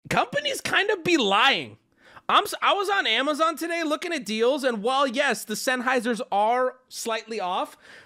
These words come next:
s-, Amazon kinda outed themselves to me. I didn't even have to use a third-party app. I'm not gonna mention any, but Amazon outed themselves to me.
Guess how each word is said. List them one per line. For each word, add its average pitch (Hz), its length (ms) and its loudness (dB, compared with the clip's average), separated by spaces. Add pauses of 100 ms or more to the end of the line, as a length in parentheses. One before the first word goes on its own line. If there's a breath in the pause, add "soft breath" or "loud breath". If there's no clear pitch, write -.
(180 loud breath)
s-, - 120 -12 (100)
Amazon 349 520 2
kinda 294 280 0 (120)
outed 247 300 2
themselves 175 540 0
to 330 220 6
me. 311 360 -2
I 269 100 4
didn't 392 200 0
even 349 120 0
have 339 120 0
to 302 80 -6
use 285 120 0
a 262 80 0
third-party 254 640 -2
app. 233 300 -4 (240)
I'm 202 100 -4
not 247 140 -2
gonna 202 120 -4
mention 208 340 -2
any, 180 180 -2 (420 soft breath)
but 262 240 4
Amazon 359 460 0
outed 311 280 0
themselves 269 520 -2 (340 soft breath)
to 349 180 4
me. 302 440 -4